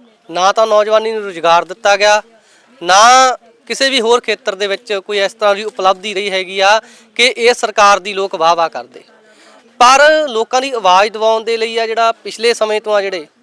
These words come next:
ਪੁਲਿਸ ਪ੍ਰਸ਼ਾਸਨ ਦੇ ਦੰਦ ਆ ਜਿਹੜੇ ਉਹ ਤਿੱਖੇ ਕੀਤੇ ਜਾ ਰਹੇ ਹੈਗੇ ਆ। ਤੇ ਇਸੇ ਤਹਿਤ ਆ ਜਿਹੜਾ ਹੁਣ ਹਰ ਤੀਜੇ ਦਿਨ ਇਹ ਘਟਨਾਵਾਂ ਸਾਡੇ ਸਾਹਮਣੇ ਆ ਰਹੀਆਂ ਕਿ ਘਰਾਂ ਦੇ ਵਿੱਚੋਂ ਨੌਜਵਾਨਾਂ ਨੂੰ ਚੱਕਿਆ ਜਾ ਰਿਹਾ, ਪੁਲਿਸ ਹਿਰਾਸਤ ਦੇ ਵਿੱਚ ਉਹਨਾਂ ਦੀ ਮੌਤ ਹੋ ਰਹੀ ਆ,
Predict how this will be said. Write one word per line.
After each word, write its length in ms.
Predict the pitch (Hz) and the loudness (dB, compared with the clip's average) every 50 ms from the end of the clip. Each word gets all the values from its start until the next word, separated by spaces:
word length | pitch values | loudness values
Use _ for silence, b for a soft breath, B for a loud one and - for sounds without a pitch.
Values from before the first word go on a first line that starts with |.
| _ _ _ _ _ _ _ _ | _ _ _ _ _ _ _ _
ਪੁਲਿਸ 280 | - 214 233 226 - - | 0 0 0 0 -2 -8
ਪ੍ਰਸ਼ਾਸਨ 480 | - 226 - 233 214 202 - - 226 | -12 -8 0 2 2 2 0 -2 -6
ਦੇ 120 | 208 226 220 | -4 -4 -2
ਦੰਦ 320 | 170 175 180 180 196 208 | 0 0 0 2 2 0
ਆ 60 | 220 | 0
ਜਿਹੜੇ 180 | 214 214 214 214 | 0 0 -4 -8
ਉਹ 140 | 208 196 214 | -8 -8 -10
ਤਿੱਖੇ 320 | - - 202 - - 208 | -12 -12 -14 -8 -8 -10
ਕੀਤੇ 300 | 196 - 170 - 170 156 | -10 -10 -16 -18 -18 -16
ਜਾ 180 | 135 135 127 127 | -16 -16 -16 -16
ਰਹੇ 120 | 139 143 - | -18 -20 -20
ਹੈਗੇ 280 | 139 127 127 139 131 - | -20 -20 -20 -20 -20 -20
ਆ। 40 | - - _ _ B B B B B B B B B - | -20 -20 _ _ B B B B B B B B B -2
ਤੇ 100 | 285 320 | -2 -2
ਇਸੇ 400 | 302 254 254 254 - - 320 - | 0 0 0 0 0 -2 -2 0
ਤਹਿਤ 260 | 294 277 277 285 277 | 2 2 2 4 2
ਆ 80 | 262 | 2
ਜਿਹੜਾ 260 | 240 220 220 226 226 208 | 0 2 2 2 2 2
ਹੁਣ 140 | 214 220 | 2 0
ਹਰ 220 | 214 - 185 226 302 | 0 0 0 0 0
ਤੀਜੇ 360 | - - 240 208 190 233 233 | -2 -6 -10 -8 -4 -4 -2
ਦਿਨ 160 | 226 247 254 - - | -2 -2 -2 -4 -4
ਇਹ 160 | 226 254 269 - 269 | -6 -6 -4 -4 -8
ਘਟਨਾਵਾਂ 380 | 269 269 254 214 196 202 208 | -4 0 0 2 2 2 2
ਸਾਡੇ 240 | - 208 202 190 - | 2 0 -2 -2 -4
ਸਾਹਮਣੇ 360 | - 196 185 208 220 214 202 | -4 -4 -4 -2 -2 -2 0
ਆ 140 | 190 175 175 | 0 0 0
ਰਹੀਆਂ 360 | 185 190 214 220 220 220 220 b b b b b b b b b _ _ | -2 -2 0 0 2 2 0 b b b b b b b b b _ _
ਕਿ 460 | - 262 269 277 285 294 294 302 285 - _ _ _ _ _ _ _ _ _ _ - 220 | 0 2 2 4 4 2 2 0 -2 -4 _ _ _ _ _ _ _ _ _ _ -2 0
ਘਰਾਂ 200 | 208 185 185 196 | 2 4 4 4
ਦੇ 120 | 220 240 247 | 2 0 -4
ਵਿੱਚੋਂ 280 | 233 220 _ - 247 | -4 -8 _ -6 -4
ਨੌਜਵਾਨਾਂ 480 | 240 208 196 196 196 208 208 214 214 214 | -2 0 0 0 0 0 0 0 0 -2
ਨੂੰ 100 | 214 214 | -4 -4
ਚੱਕਿਆ 320 | - 190 - _ 208 208 | -8 -12 -8 _ -2 -2
ਜਾ 200 | 190 185 175 170 | 0 0 0 0
ਰਿਹਾ, 200 | 185 202 220 220 - _ _ _ _ _ _ _ _ _ _ _ _ _ _ | 0 -2 -4 -4 -6 _ _ _ _ _ _ _ _ _ _ _ _ _ _
ਪੁਲਿਸ 260 | 233 233 226 - 277 | 2 2 2 2 2
ਹਿਰਾਸਤ 420 | 247 233 240 240 233 220 202 - | 2 2 4 4 4 2 2 -2
ਦੇ 140 | 214 214 233 | -4 -4 -2
ਵਿੱਚ 180 | 214 220 214 233 | -2 -2 -4 -4
ਉਹਨਾਂ 200 | 220 220 208 196 | -2 -2 -2 -2
ਦੀ 80 | 196 | -2
ਮੌਤ 260 | 185 175 165 175 190 196 | -4 -4 -4 -4 -4 -4
ਹੋ 200 | 190 202 208 214 | -6 -6 -4 -2
ਰਹੀ 220 | 214 226 220 220 | -2 -2 0 0
ਆ, 160 | 220 220 220 | 0 0 0